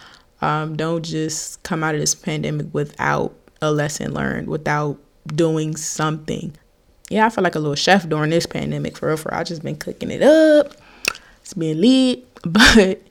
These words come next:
another question I had is, this pandemic just taking a toll on your, on you overall? So with mental health, I know a lot of people have been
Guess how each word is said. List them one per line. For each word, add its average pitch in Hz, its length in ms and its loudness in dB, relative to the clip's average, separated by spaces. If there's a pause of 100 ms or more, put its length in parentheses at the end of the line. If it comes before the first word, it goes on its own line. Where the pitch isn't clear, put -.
(340)
another 247 420 12
question 220 340 6
I 202 100 4
had 185 600 2 (300)
is, 185 160 6
this 220 180 6
pandemic 190 480 4
just 180 220 -2
taking 175 340 0 (120)
a 170 100 2
toll 175 400 4
on 170 100 -2
your, 165 220 -2 (180)
on 180 160 4
you 170 200 -2
overall? 156 500 -4 (240)
So 196 320 6
with 185 240 4
mental 208 460 2
health, 170 540 -4
I 165 120 -4
know 165 240 -4
a - 20 -4
lot 160 200 -6
of 156 40 -12
people 156 280 -8
have 160 440 -10
been 160 640 -6